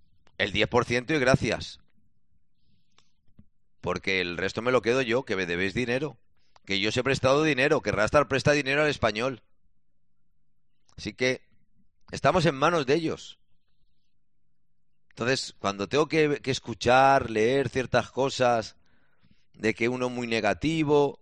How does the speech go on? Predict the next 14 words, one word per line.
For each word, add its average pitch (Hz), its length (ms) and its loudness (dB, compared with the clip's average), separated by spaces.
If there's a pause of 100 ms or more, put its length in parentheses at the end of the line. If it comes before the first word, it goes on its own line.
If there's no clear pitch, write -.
(880)
me 98 160 -2
duele, 123 460 2
me 92 140 -6
duele 123 200 -4
en 156 80 -6
el 131 100 -4
alma. 139 340 -10 (1080)
Porque 101 240 -6
intento 170 720 -2 (1300)
que 113 120 -4
este 143 240 -4
club, 147 360 -2 (260)
mi 110 220 -10
club, 147 380 -2